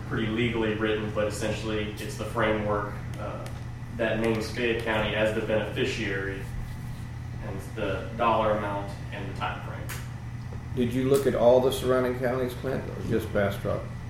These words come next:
Speaker 1: The Bastrop had the one, had the, uh, a bond example. A lot of the other counties, uh, Washington County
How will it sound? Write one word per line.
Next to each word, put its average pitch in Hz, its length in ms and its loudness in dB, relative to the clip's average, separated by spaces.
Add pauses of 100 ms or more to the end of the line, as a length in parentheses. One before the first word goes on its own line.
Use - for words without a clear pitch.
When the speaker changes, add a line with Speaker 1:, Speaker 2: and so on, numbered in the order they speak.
(220)
Speaker 1:
The 139 180 2
Bastrop - 600 4
had 135 240 2
the 120 60 0
one, 127 520 0 (1500)
had 120 300 0
the, 120 220 -2
uh, - 320 0 (1300)
a - 60 -4 (100)
bond 120 480 4
example. 135 580 0
A - 40 4
lot 123 180 4
of 117 60 0
the 113 100 2
other 117 260 0
counties, 123 500 -2 (380)
uh, - 60 -4
Washington - 500 4
County 135 420 2